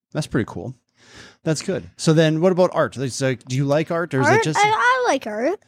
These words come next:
Speaker 1: You
Speaker 2: There's
Speaker 1: guys
Speaker 2: some fun things we do in there.
Speaker 1: Would you rather paint or color?
Speaker 2: Like, last time, one of the funnest things we've ever done in there, you have to, it's like a Guess Who thing.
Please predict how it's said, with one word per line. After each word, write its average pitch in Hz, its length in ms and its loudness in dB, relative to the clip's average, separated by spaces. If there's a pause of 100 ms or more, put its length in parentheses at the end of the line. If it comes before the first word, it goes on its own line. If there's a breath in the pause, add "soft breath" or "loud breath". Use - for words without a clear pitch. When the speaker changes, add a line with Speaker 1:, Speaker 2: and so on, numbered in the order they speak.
(560)
Speaker 1:
You 127 100 0
Speaker 2:
There's 131 120 6
Speaker 1:
guys - 80 -6
Speaker 2:
some 294 180 2
fun 220 280 -2
things 202 400 -12
we 185 100 -6
do 190 200 -10
in 185 120 -12
there. 202 300 -8
Speaker 1:
Would 127 140 0
you 143 100 2
rather 123 260 2
paint 147 460 -10 (200)
or 120 600 -4 (240 soft breath)
color? - 180 2
Speaker 2:
Like, 311 100 0
last 277 440 2
time, 359 360 6
one 311 220 2
of 302 80 -2
the 269 80 -4
funnest 269 800 -4
things 277 340 -4
we've 269 240 -16 (140)
ever 254 360 -2
done 262 280 -6
in 302 140 -4
there, 339 220 -8 (840 soft breath)
you 302 380 6
have 294 420 2
to, 294 440 0
it's - 280 2
like 370 180 2
a 294 80 -4
Guess 277 320 -2
Who 320 220 -8
thing. 185 460 -18